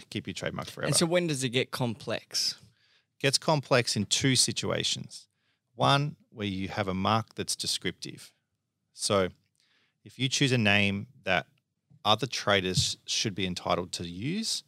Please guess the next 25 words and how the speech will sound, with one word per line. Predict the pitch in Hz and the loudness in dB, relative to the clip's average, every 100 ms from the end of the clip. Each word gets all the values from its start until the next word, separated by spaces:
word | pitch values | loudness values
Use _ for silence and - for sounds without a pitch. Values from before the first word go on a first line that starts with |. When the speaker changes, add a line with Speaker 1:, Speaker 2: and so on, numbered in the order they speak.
| _ _ _ _ _ _ 104 | _ _ _ _ _ _ 0
Speaker 1:
then | 98 92 95 - _ _ _ _ _ _ - | 2 0 -2 -10 _ _ _ _ _ _ -2
I | 92 | 0
P | - | 0
Australia | 104 - 92 87 | -4 0 0 2
won't | 87 76 | -2 -2
let | 87 87 | -6 -6
you | 92 | -8
have | - 82 - | -6 -8 -8
it. | - - - _ _ _ _ _ | -10 -12 -12 _ _ _ _ _
So | - 120 104 - _ _ _ _ _ - | 0 4 4 2 _ _ _ _ _ -4
there's | 107 - | -2 0
two | 143 | 0
schools | 127 131 95 | 0 0 -2
of | 90 | 2
marketing | 110 123 104 92 | 2 2 -2 -8
thought. | - 78 - | -6 -8 -6
There's | 98 90 | -8 -2
one, | 110 98 82 107 | 2 2 2 -6
which | 101 - | -8 -8
is | - | -4
get | 110 98 | -2 -2
a | 92 | -2
really | 95 | -4
distinctive | 92 92 107 95 90 | -4 -4 -6 -8 -8
name, | 98 82 82 131 | -4 -4 -4 -6